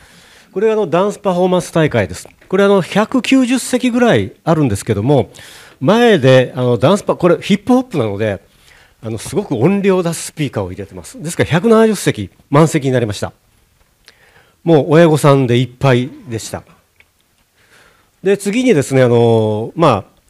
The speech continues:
いろいろやっぱり子どもたちが楽しめる催しっていうのを同時開催しています。で、あの、あそこには三階にコラボレーションスペースっていうのがあるんですけれども、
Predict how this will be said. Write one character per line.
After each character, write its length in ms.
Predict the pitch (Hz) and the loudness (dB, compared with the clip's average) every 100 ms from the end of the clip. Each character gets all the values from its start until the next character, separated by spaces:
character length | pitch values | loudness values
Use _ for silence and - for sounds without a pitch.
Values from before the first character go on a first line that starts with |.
| _ | _
い 120 | 165 | -2
ろ 120 | 175 | 0
い 40 | 180 | 2
ろ 80 | 175 | 0
や 80 | |
っ 20 | 165 | 0
ぱ 160 | 185 | 0
り 260 | 135 101 - _ | 0 -2 -8 _
子 140 | - 151 | -8 -4
ど 80 | 202 | -2
も 140 | 254 | 0
た 100 | 160 | -2
ち 120 | - | -2
が 80 | 101 | -6
楽 360 | 98 120 214 208 | -6 -4 -4 -4
し 140 | - | -6
め 120 | 254 | -6
る 80 | 220 | -4
催 320 | 98 104 101 101 | -6 -6 -6 -8
し 160 | - | -12
っ 40 | 95 _ _ | -16 _ _
て 80 | - | 2
い 40 | 170 | 4
う 40 | |
の 100 | 220 | 4
を 180 | 107 101 | 2 -4
同 240 | 113 143 180 | 0 0 2
時 100 | 180 | -2
開 220 | 180 143 | -2 -2
催 180 | 101 92 | -4 -8
し 100 | - | -6
て 80 | 98 | -6
い 40 | |
ま 80 | 90 | -6
す。 160 | - _ _ _ _ - - _ _ | -12 _ _ _ _ -20 -20 _ _
で、 80 | 165 | -2
あ 60 | 180 | 0
の、 300 | 180 185 - | 2 0 -4
あ 80 | 160 | -6
そ 120 | 254 | -4
こ 120 | 247 | -2
に 80 | 262 | 0
は 80 | 220 | 2
三 240 | - 190 | 2 2
階 100 | 214 | 2
に 100 | 208 | 0
コ 120 | - 151 | 0 2
ラ 120 | 233 | 4
ボ 120 | 254 | 4
レ 80 | 254 | 4
ー 40 | |
シ 60 | 226 | 4
ョ 40 | |
ン 60 | 226 | -2
ス 80 | - | 0
ペ 100 | 247 | 0
ー 40 | |
ス 140 | - 107 | 0 -6
っ 20 | |
て 160 | _ 113 | _ 0
い 20 | |
う 40 | |
の 80 | 107 | 2
が 40 | |
あ 40 | 110 | 0
る 60 | |
ん 60 | 104 | -2
で 60 | 82 | -6
す 100 | - | -4
け 100 | 95 | -2
れ 60 | |
ど 100 | 101 | 0
も、 280 | 170 123 | 2 2